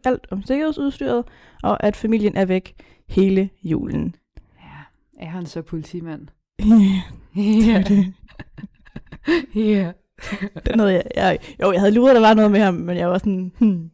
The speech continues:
Speaker 2: Men det er også, hvis man ikke har set den før, så kan man jo genkende personen.
Speaker 1: Mm, det er rigtigt.
Speaker 2: Så snart du har set den en gang, så er man sådan, <laughs>
Speaker 1: Ja, det er rigtigt.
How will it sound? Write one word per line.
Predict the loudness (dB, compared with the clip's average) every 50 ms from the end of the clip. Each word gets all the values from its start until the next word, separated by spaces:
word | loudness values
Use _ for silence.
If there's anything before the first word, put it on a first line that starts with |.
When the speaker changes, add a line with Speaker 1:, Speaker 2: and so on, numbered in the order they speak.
| _ -10
Speaker 2:
Men | -8 -6 -6
det | -4
er | -6
også, | -6 -6 -8
hvis | -10 -10 -10
man | -10 -10 -8
ikke | -8 -8
har | -8
set | -8 -8 -10 -10
den | -12 -14
før, | -10 -8 -8 -8
så | -8 -12 -16 -18 _ _
kan | -10 -10 -8
man | -8 -10 -10 -10
jo | -10 -8 -8
genkende | -10 -10 -10 -12 -14 -14 -14
personen. | -14 -14 -14 -14 -16 -16 -18 -20 -20 -20 _ _ -20 -10 _
Speaker 1:
Mm, | -2 -2 0 -2 -4 -6 -8 -12 _ _ _ -8 _
det | -4
er | -4
rigtigt. | -2 -4 -6 -10 -14 -18 -18
Speaker 2:
Så | -14 -8
snart | -4 -4 -4 -4
du | -6
har | -8
set | -10 -10 -10 -10
den | -12
en | -14 -14 -14
gang, | -14 -14 -14
så | -14 -14
er | -14
man | -14 -16
sådan, | -16 -16 -16 -14 -14 -16 -14 -12
<laughs> | -12 -10 -4 0
Speaker 1:
Ja, | 2 2 2
det | 2 0
er | 0
rigtigt. | -2 -4 -4 -6 -10 -12